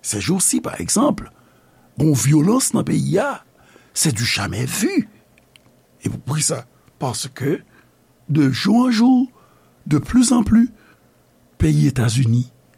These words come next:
Lamerik, ap vire do, bay Bondye. Donk sa fò wè, apre ke Paul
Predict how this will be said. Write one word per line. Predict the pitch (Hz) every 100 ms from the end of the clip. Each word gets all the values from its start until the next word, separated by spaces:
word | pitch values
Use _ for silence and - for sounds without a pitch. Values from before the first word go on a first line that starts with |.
| -
Lamerik, | 101 104 101 104 190 - - _ _ _ _ -
ap | 131 110
vire | 120 120
do, | 104 143 156 -
bay | 67 64
Bondye. | 67 - - - _ _ _ _ _ _ _ - -
Donk | 220 -
sa | 330
fò | - 233 180
wè, | 175 139 - - -
apre | 185 277
ke | - 196 - -
Paul | 254 269 - 117